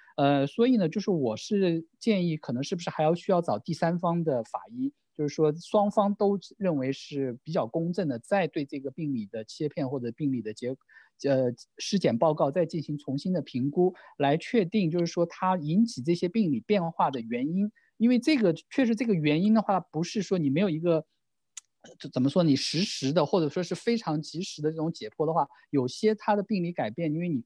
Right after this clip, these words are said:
经过冰冻以后啊什么的，它会有一些的不同。那么各个不同的，呃，经验的法医呢，他会得到不同的这个判断。所以呢，我觉得大家还不是就是说，呃，在这个阶段不要妄下结论，还是说，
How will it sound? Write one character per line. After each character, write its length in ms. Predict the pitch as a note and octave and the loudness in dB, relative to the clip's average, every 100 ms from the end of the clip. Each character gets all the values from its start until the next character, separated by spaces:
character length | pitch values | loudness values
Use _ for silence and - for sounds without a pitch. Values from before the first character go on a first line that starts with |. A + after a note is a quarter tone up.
| _ | _
经 140 | F3 | -4
过 100 | E3+ | -2
冰 240 | D#3+ F3 F#3 | 0 0 2
冻 220 | G#3 D3 | 2 2
以 80 | G#2 | 0
后 180 | D3+ | 0
啊 60 | C#3+ | 0
什 140 | C#3 | 0
么 40 | B2+ | -2
的， 140 | C#3 - - | -2 -4 -4
它 100 | A3 | -2
会 200 | G#3+ B3 | 2 4
有 120 | C3 | 4
一 80 | D3 | 0
些 240 | - F#3 | 0 0
的 140 | F3 D3+ | 2 0
不 180 | - | -2
同。 320 | G#3 - B2 C#4 - _ - | -8 -4 -2 -2 -4 _ 0
那 60 | |
么 180 | G#3 F#3+ F3 _ | 2 2 -2 _
各 140 | - A#3 | 0 2
个 120 | G#3 | 0
不 140 | G3+ | -2
同 220 | - C#3 | -2 -2
的， 220 | E3 E3+ D#3 D3 | 2 4 2 0
呃， 160 | C3+ | -4
经 260 | C3 F#3+ G3+ | -2 -2 0
验 160 | G3+ | 2
的 80 | E3 | 0
法 220 | - G#2 | 0 -4
医 180 | F#2+ C3+ | -4 -2
呢， 140 | D#3 C3+ | 0 0
他 100 | E3 | -2
会 140 | E3+ | -2
得 160 | C#3+ C#3+ | 0 0
到 120 | D#3 | 0
不 140 | - | -2
同 240 | - - C3 | -8 -4 -2
的 80 | |
这 100 | D3 | -2
个 80 | C#3+ | -4
判 220 | C#3+ F#3+ | -6 -4
断。 180 | B2+ F#3 - _ | -2 -4 -6 _
所 180 | _ A3+ | _ 0
以 80 | A#3 | 2
呢， 100 | G3+ | 4
我 100 | E3+ | 2
觉 160 | C3 C#3+ | 2 2
得 100 | E3 | 2
大 140 | F3 | 2
家 140 | E3 E3 | 0 -2
还 160 | D3+ | -4
不 180 | D3 D3+ | -8 -10
是 300 | D#3+ F#3+ E3 | -6 -4 -4
就 180 | - D#3 | -4 -4
是 40 | |
说， 120 | D#3 D3 - | -2 -4 -4
呃， 160 | C#3 C3 | -4 -2
在 140 | - | -2
这 120 | F3+ F#3 | -2 -2
个 80 | |
阶 160 | D3 D#3+ | -2 0
段 120 | D#3+ | 0
不 140 | C3+ C#3+ | 0 2
要 140 | D3+ | 4
妄 200 | F3+ D#3+ | 4 0
下 220 | C#3+ C3+ | -2 -6
结 240 | A#2 - B2+ | -6 -12 -6
论， 240 | E3+ A#2 - _ | -6 -6 -10 _
还 140 | - | -4
是 140 | D3+ F3 | -4 -4
说， 240 | - E3+ | 0 0